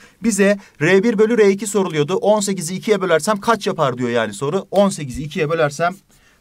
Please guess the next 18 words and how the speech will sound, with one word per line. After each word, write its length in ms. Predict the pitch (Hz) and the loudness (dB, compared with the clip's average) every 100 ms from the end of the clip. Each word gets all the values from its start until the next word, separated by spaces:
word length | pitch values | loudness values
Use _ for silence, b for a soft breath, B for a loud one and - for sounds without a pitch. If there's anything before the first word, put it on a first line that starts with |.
| - | -6
dokuz 300 | 160 185 143 | -4 -2 -2
yapar. 300 | 131 165 - b - | 2 0 0 b -12
Şuraya 280 | - 143 139 | -2 2 2
da 40 | |
yazayım. 440 | 135 131 143 120 b b b - | 2 2 2 -2 b b b -4
R 240 | 117 131 135 | 2 2 4
bir 220 | 151 135 | 0 0
bölü 240 | 127 113 | 0 0
R 240 | 120 131 127 | 2 4 2
iki 440 | 120 127 131 147 147 _ - | 2 0 0 0 -6 _ -6
eşittir 580 | 131 151 151 131 135 135 _ | -4 -6 -6 -2 -2 -4 _
on 280 | 131 160 156 | 2 2 0
sekiz 480 | 147 135 135 117 113 | -4 -6 -6 -6 -6
bölü 160 | 107 | -6
ikiden 520 | 107 147 127 135 147 147 _ _ _ _ _ - | -4 -4 0 0 0 -6 _ _ _ _ _ -2
dokuz 420 | 127 147 127 - | 0 0 -4 -6
sevgili 420 | - 127 113 110 | -6 -2 -2 -2
gençler. 460 | 113 104 98 95 - | -2 -4 -4 -6 -6